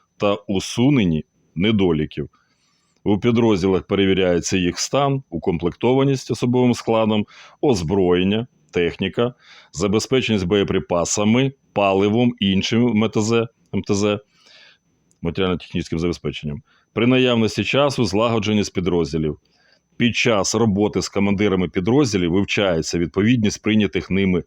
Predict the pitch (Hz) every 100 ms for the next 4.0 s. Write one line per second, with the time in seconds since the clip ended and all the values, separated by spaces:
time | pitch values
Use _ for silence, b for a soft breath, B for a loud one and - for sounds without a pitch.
0 | _ 92 110 131 - 80 71 _ 78 92
1 | 98 - 120 120 107 90 92 92 95 82
2 | 85 73 73 67 _ b b b - 104
3 | 107 101 98 90 - 85 95 92 82 90